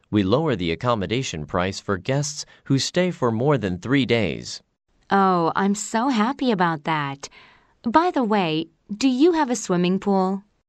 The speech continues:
Speaker 1: Yes, but since it's outside, it's only open during the summer.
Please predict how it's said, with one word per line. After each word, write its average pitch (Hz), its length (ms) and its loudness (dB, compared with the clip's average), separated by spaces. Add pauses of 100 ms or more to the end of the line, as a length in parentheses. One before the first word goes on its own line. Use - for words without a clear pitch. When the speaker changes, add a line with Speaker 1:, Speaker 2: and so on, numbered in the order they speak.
(320)
Speaker 1:
Yes, 110 420 0
but 120 300 0
since 185 300 -2
it's 107 160 -2
outside, 104 680 -2
it's 90 240 -8
only 151 380 0
open 135 380 0
during 120 320 0
the 92 80 0
summer. 87 480 -2